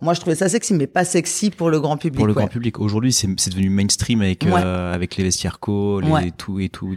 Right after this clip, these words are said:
Speaker 2: tutti
Speaker 1: Mais
Speaker 2: quanti.
Speaker 1: c'est, c'était bien avant, ouais. Mm.
Speaker 2: C'était quatre-vingt-dix-huit, champion du monde déjà, euh, belle année. <laughs> C'était incroyable, mais c'était, c'était près deux mille quand même, ça, ça paraît fou.
Speaker 1: Mm.
Speaker 2: Et, euh,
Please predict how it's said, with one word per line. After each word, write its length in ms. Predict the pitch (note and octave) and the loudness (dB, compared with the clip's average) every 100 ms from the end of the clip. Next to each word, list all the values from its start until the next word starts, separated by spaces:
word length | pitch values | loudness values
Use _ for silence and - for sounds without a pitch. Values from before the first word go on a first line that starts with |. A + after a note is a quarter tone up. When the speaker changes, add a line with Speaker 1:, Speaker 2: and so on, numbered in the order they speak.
| - | -8
Speaker 2:
tutti 220 | F#2+ - | -2 2
Speaker 1:
Mais 60 | D#3+ | 2
Speaker 2:
quanti. 340 | A2 D#3 A#2+ - | 2 0 -2 -4
Speaker 1:
c'est, 40 | - | -4
c'était 280 | E3 D3+ | -2 0
bien 220 | D3+ E3+ E3 | 2 2 4
avant, 240 | C#3+ C#3 | 2 0
ouais. 80 | - - - | -2 -6 -4
Mm. 100 | D3 | -4
Speaker 2:
C'était 220 | - F#2+ - - - | -2 -4 -4 -18 -4
quatre-vingt-dix-huit, 720 | G2+ - G2 F#2 G2+ B2 - - | -2 0 0 2 0 -2 -6 -14
champion 340 | - D3 G#2 | -10 -6 -2
du 100 | F#2 | 2
monde 200 | G#2 C3 | 2 2
déjà, 340 | G2+ F#2 B2 A#2 | 2 2 2 2
euh, 320 | F#2 F2+ F2 | 2 2 2
belle 200 | F2 F#2+ | 0 0
année. 400 | F#2+ A#2 C#3+ C3+ | 2 2 0 -2
<laughs> 60 | B3+ | -4
C'était 260 | - - - | -4 -2 -2
incroyable, 560 | A2 - F#2 G#2 A#2+ B2 | -4 -8 -4 0 2 2
mais 80 | G2 | 2
c'était, 300 | - G2 F#2 - - | 0 -2 -2 -6 -16
c'était 200 | - A#2 | -4 -2
près 240 | - D#3 | 0 2
deux 120 | C#3 C#3+ | 2 2
mille 160 | F#3+ - | 2 2
quand 80 | A2+ | 0
même, 120 | G#2 | 0
ça, 220 | - F#2 | 0 -2
ça 140 | - G2+ | -2 0
paraît 240 | G2 G2 | 0 0
fou. 140 | - | 2
Speaker 1:
Mm. 180 | F3+ F3+ - - - - - _ | 2 2 0 -10 -18 -20 -20 _
Speaker 2:
Et, 220 | A#2 A#2 | -2 2
euh, 880 | A2 G#2+ G2+ G2+ F#2+ F#2+ F#2 F#2 F2+ | 2 4 2 2 0 0 0 -2 -4